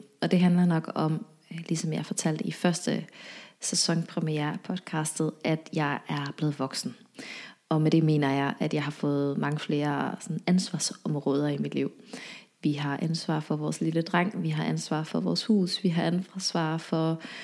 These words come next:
øh, min økonomi og mine ansatte og mine virksomheder, og der er meget mere ansvar,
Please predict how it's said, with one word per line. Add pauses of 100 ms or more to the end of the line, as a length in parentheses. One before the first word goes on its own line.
(260)
øh, (260)
min
økonomi
og
mine (100)
ansatte
og
mine
virksomheder, (280)
og (600)
der
er
meget
mere
ansvar,